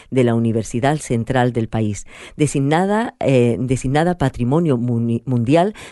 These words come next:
de la Humanidad en el año dos mil uno. Esta modernidad funcionó hasta el año mil novecientos ochenta y tres, donde se produjo una traumática crisis económica.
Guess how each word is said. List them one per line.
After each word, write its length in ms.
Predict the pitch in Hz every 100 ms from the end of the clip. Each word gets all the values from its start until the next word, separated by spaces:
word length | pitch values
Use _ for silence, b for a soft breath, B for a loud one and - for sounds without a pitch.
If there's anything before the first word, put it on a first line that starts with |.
| -
de 140 | 160
la 80 | 151
Humanidad 480 | 139 127 131 151 165
en 160 | 143 123
el 120 | 117
año 260 | 156 165 175
dos 160 | 127 113
mil 200 | 120 113
uno. 340 | 113 104 95 90 B B B
Esta 220 | 135 123
modernidad 600 | 123 120 113 110 147 175
funcionó 520 | 165 135 139 165 202
hasta 300 | 180 165 147
el 100 | 131
año 320 | 156 190 190 -
mil 280 | 143 202 190
novecientos 560 | 147 131 151 147 131
ochenta 340 | 123 - 117 113
y 60 |
tres, 240 | 104 117 104 B B -
donde 260 | 156 151
se 160 | 131 131
produjo 540 | - 127 185 190 185 B B
una 400 | 165 175 180 -
traumática 760 | - 120 110 123 143 123 131
crisis 440 | 123 127 123 - 120
económica. 560 | 117 113 110 - 98